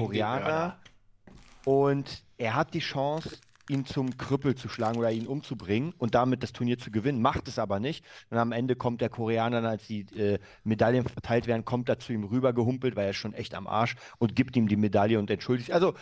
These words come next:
Speaker 1: wirklich, ist ein sehr, sehr geiler Film, kann ich jedem nur, ähm, empfehlen. Ja, wie gesagt, das ist ein, das ist ein guter Klassiker. Also halt, ge-, geht in diese Sparte,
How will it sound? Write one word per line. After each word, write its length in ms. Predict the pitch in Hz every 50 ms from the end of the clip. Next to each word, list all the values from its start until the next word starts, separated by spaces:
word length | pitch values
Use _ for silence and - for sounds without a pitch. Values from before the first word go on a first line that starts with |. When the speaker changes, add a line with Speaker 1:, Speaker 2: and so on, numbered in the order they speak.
| - -
Speaker 1:
wirklich, 320 | - 175 196 190 151 - -
ist 140 | 151 - -
ein 80 | 143
sehr, 280 | 120 110 117 151 156 151
sehr 140 | 139 139 131
geiler 300 | 123 120 120 120 117 -
Film, 280 | - - - 127 120
kann 200 | 120 - 123 127
ich 120 | 123 123 117
jedem 260 | 113 120 120 120 110
nur, 360 | 110 110 110 110 110 110 107 110 - - - - - - _ _ -
ähm, 400 | 110 107 107 104 104 104 101 - _ -
empfehlen. 640 | 113 107 90 - - - 120 123 127 131 131 127 127 - - _ _ _ _ -
Ja, 100 | 113 104
wie 60 | 107
gesagt, 300 | 98 92 98 92 95 -
das 100 | 104 87
ist 120 | - - 135
ein, 240 | - 113 113 104 -
das 240 | - - 139 147 143
ist 40 | 165
ein 60 | 160
guter 260 | 123 131 127 - - -
Klassiker. 720 | - - 101 98 - - 110 - - - - - - - _ _ _ _ _ _ _ _ _ _ _ _ _ _ _ _ _ _ _ _ _ _ _ -
Also 240 | 123 117 117 120 110
halt, 380 | 123 123 127 127 - - 120
ge-, 140 | 107 135 151
geht 220 | 120 135 165 160 -
in 120 | 147 139
diese 220 | 131 127 120 127 120
Sparte, 720 | - - - 117 113 120 131 127 - 131 123 120 120 117